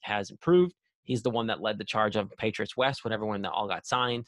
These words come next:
when they had the big spending spree, everyone kinda met out there and with him and Cam and, and learned for the week and, like, learn, learn a little bit of the offense. And he, he led the charge, and they like his demeanor a lot more this offseason than they did last year.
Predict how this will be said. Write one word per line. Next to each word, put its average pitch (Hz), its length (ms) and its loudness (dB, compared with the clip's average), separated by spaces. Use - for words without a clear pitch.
when 101 120 -8
they 104 60 -4
had 101 160 -4
the 101 60 -10
big 101 180 -6
spending 123 240 2
spree, 113 240 0
everyone 107 320 0
kinda 104 200 -2
met 104 140 0
out 98 160 0
there 110 180 0
and 101 120 -6
with 98 100 -14
him 107 140 -8
and 98 100 -14
Cam 113 280 -4
and, 98 100 -12
and 107 120 -8
learned 117 220 -4
for - 100 -10
the 120 80 -2
week 123 240 -2
and, 101 100 -4
like, 90 180 -6
learn, 117 340 -4
learn 120 180 -2
a - 20 -8
little 113 160 -8
bit 107 80 -6
of 104 60 -4
the 107 80 0
offense. 127 440 2
And 107 140 -10
he, 127 180 -8
he 104 80 -12
led 139 160 0
the 117 80 -4
charge, 147 400 2
and 110 100 -4
they 123 60 2
like 135 220 2
his 123 100 -6
demeanor 135 340 -4
a 127 60 0
lot 123 180 2
more 117 160 0
this 135 180 -4
offseason 143 380 2
than - 20 6
they 117 140 4
did 107 120 -2
last 120 280 -4
year. 131 240 0